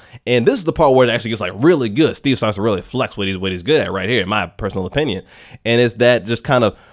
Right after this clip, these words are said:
personal dialogue coming from the protagonist, almost like just, like, just,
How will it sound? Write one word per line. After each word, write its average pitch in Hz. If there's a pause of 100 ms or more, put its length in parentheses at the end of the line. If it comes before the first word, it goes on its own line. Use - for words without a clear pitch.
(180)
personal 160
dialogue 127
coming 131
from 127
the 117
protagonist, 117
almost 180
like 117
just, 104
like, 95
just, -